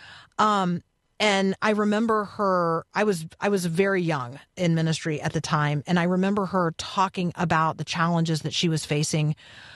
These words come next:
um, a-, a-, as a mom at that stage of life. And she said, "You know, m-, my son, in this case, um, my son needs so much more than I have, and he needs so much more every day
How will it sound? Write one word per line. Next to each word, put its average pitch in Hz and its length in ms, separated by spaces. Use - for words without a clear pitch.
um, 151 260
a-, 160 240
a-, 160 240
as 175 160
a 170 60
mom 165 440
at 147 120
that 143 160
stage 170 320
of 156 120
life. 156 440
And 185 100
she 196 140
said, 175 240
"You 175 80
know, 175 240
m-, 220 340
my 185 280
son, 170 460
in 151 160
this 147 180
case, 143 260
um, 165 260
my 196 140
son 196 400
needs 190 240
so 180 200
much 175 260
more 175 440
than 160 340
I 165 180
have, 156 520
and 170 160
he 180 140
needs 185 320
so 175 160
much 160 240
more 165 220
every 180 340
day 143 500